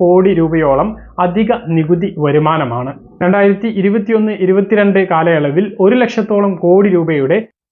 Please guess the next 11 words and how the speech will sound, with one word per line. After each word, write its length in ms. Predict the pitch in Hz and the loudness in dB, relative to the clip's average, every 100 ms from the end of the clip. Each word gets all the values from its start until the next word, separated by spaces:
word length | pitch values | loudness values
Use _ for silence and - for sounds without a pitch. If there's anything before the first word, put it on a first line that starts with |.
| _ - | _ -4
സ്വർണ്ണാഭരണ 480 | 190 202 208 208 | 0 2 0 0
കച്ചവടം 460 | 202 185 180 165 170 165 165 | -2 -2 -2 -2 -4 -6 -6
സംസ്ഥാനത്ത് 520 | 160 - 170 151 220 - 170 | -4 -2 -2 -2 -4 -4 -2
നടന്നിട്ടുണ്ട് 600 | 160 180 196 165 156 180 | 0 0 -2 -2 -2 0
എന്നുള്ളതാണ്. 680 | 175 147 135 131 127 131 156 - _ _ _ | 0 -2 -4 -6 -6 -8 -10 -14 _ _ _
അതിനുശേഷമുള്ള 760 | - 175 202 190 165 180 156 175 175 | -2 2 2 2 0 0 0 0 0
രണ്ടായിരത്തി 400 | 170 175 170 196 185 | -2 0 0 0 0
ഇരുപത്തിരണ്ട് 420 | 185 220 233 226 | 0 0 0 2
ഇരുപത്തിമൂന്ന് 560 | 190 196 196 196 202 202 | 2 0 0 0 0 0
സാമ്പത്തിക 400 | 175 170 185 170 | -2 -2 0 0
വർഷവും 720 | 156 160 147 170 165 143 | -2 -4 -8 -10 -6 -6